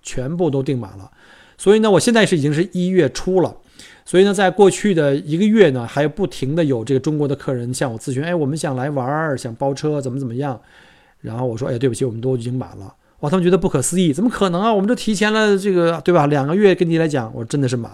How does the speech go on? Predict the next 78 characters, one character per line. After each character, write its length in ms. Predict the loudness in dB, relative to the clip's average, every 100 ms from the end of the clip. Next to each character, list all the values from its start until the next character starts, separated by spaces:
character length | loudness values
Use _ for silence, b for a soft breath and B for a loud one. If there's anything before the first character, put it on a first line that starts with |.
| -18
了。” 160 | -20 _ B B B B B
这 140 | -4 -2
是 140 | -2
没 140 | 0
办 180 | 0 0
法， 120 | 0 -2
因 100 | -2
为 80 |
这 140 | 2 2
边 180 | 2 2
呢， 160 | -2 B B B
你 100 | -6
想 160 | -2 0
澳 60 | 2
大 100 | 2
利 100 | 4
亚 120 | 2 -2 _
整 220 | -6 -6 0
个 140 | 0
这 80 | 0
国 180 | 0 0
土 140 | -2
七 160 | -4 -2
百 100 | 0
六 100 | 0
十 60 |
九 100 | 0
万 120 | -2
平 120 | -4 -4
方 140 | -4
公 140 | -4
里， 120 | -4 -8
只 160 | -2 0
有 240 | 0 0
两 180 | -2 -4
千 180 | -4 -2
五 40 |
百 100 | -2
万 160 | -4 -6
人， 180 | -12 -14 _
相 140 | -4
当 100 | -2
于 60 | 0
一 40 |
个 60 | -2
北 180 | -4 -4
京 160 | -4
的 60 | -4
人 160 | -6
口， 240 | -10 -14 -18 _ _ -10
散 220 | -8 -6
布 100 | -4
在 140 | -2 -2
七 260 | -2 -4
百 140 | -2 2
六 160 | 2
十 40 | 2
九 120 | 0
万 80 | -4
平 120 | -4
方 120 | -2
公 120 | -2
里， 140 | -4 -10 B B B -4
而 160 | -2
华 240 | 0 0 2
人 80 | 2
的 60 |
比 140 | 2 2
例 80 |
又 80 | 2
很 180 | 2 -4
低， 160 | -2 -2
不 100 | 0
到 120 | 0
百 120 | 0
分 80 | -2
之 120 | -2
十。 360 | -4 -2 -4